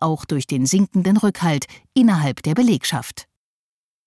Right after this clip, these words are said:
Je weniger funktionierende Strukturen der kollektiven Mitbestimmung zur Verfügung stehen, desto mehr müssen sich die Menschen im Arbeitsleben selbst um ihre Belange kümmern.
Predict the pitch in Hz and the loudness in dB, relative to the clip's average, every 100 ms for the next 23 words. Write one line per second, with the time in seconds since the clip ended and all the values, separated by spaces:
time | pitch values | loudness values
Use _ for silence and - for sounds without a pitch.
0 | _ _ _ _ _ _ 220 196 180 240 | _ _ _ _ _ _ 0 2 4 4
1 | 269 208 170 180 160 - 147 151 220 226 | 4 2 0 0 0 0 0 4 4 4
2 | 180 160 - 147 - - 208 180 175 139 | 2 0 -4 -6 -8 -2 0 2 0 -2
3 | 127 - 165 156 - 214 202 226 - 196 | -4 -2 -2 -2 0 4 6 4 2 -2
4 | - 175 160 151 175 - 165 254 240 190 | 2 2 2 0 -4 -4 -4 -2 2 2
5 | - 196 170 147 - - _ _ - 240 | 2 2 2 0 -4 -16 _ _ -2 0
6 | 226 185 170 185 226 226 240 247 220 208 | 2 4 4 4 2 2 2 2 2 2
7 | 226 190 170 - 190 165 170 160 160 151 | 4 4 4 2 -2 0 0 0 0 -2
8 | - 170 156 190 233 208 226 180 - - | -2 0 2 2 2 0 0 0 -2 -2
9 | 185 175 160 156 175 175 127 147 - 160 | -2 0 0 0 2 2 0 -4 -2 -2
10 | 117 - | -2 -10